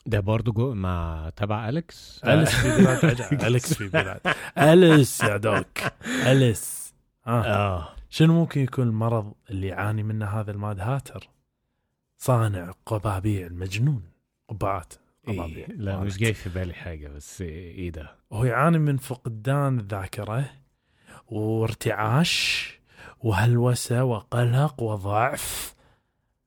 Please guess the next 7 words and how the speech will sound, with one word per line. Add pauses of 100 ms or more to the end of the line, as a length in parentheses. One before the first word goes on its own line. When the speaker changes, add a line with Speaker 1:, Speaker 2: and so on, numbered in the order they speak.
(480)
Speaker 2:
فشنو
ممكن
يكون
هذا
أعراض
جانبية
حقه؟